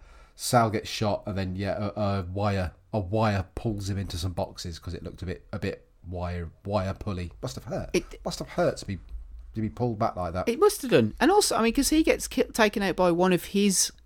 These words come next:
Speaker 2: um, uh,
Speaker 1: Yeah.
Speaker 2: uh, bodyguards with an A K forty-seven, which blows him fucking about ten feet across the room, doesn't
Speaker 1: Yeah.
Speaker 2: it? Um, like you said, bit
Speaker 1: I mean,
Speaker 2: wi-
Speaker 1: no one's learnt at this point that normal bullets do not harm Bo-, RoboCop.
Speaker 2: No,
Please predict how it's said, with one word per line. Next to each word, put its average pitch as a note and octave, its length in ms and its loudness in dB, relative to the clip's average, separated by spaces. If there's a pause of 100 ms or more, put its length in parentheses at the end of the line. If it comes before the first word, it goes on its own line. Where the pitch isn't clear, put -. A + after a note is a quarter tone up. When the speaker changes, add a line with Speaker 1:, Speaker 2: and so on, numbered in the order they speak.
Speaker 2:
um, A#2 680 4 (140)
uh, G2+ 400 4
Speaker 1:
Yeah. A#2 180 0
Speaker 2:
uh, G2 200 2
bodyguards G2+ 800 2 (240)
with E3 140 8
an F3+ 60 6
A F#3 120 6
K F3+ 180 4
forty-seven, C3+ 760 2 (160)
which G#3 180 0 (160)
blows B3 500 6
him D3+ 200 8
fucking D#3+ 680 0 (200)
about G3 220 4
ten B3 240 6
feet A#3+ 340 2
across D3+ 320 0
the D3+ 80 -4
room, D#3 320 4
doesn't C#3 200 4
Speaker 1:
Yeah. G2 80 4
Speaker 2:
it? - 100 -4 (640)
Um, B2+ 400 4 (240)
like - 120 6
you D3 40 0
said, A#2+ 320 6 (300)
bit - 120 2
Speaker 1:
I E3 40 2
mean, F#3+ 120 0 (140)
Speaker 2:
wi- C#3 320 6
Speaker 1:
no A#3+ 160 8
one's F3 280 4
learnt D#3+ 260 10
at A#2 120 -2
this C3+ 160 4
point - 360 0
that B2+ 140 2
normal C#3+ 340 6
bullets A#2 380 6
do B2+ 180 8
not A#2 220 0
harm G#2+ 240 2
Bo-, A2+ 200 -2
RoboCop. G2 640 0
Speaker 2:
No, G#2+ 380 4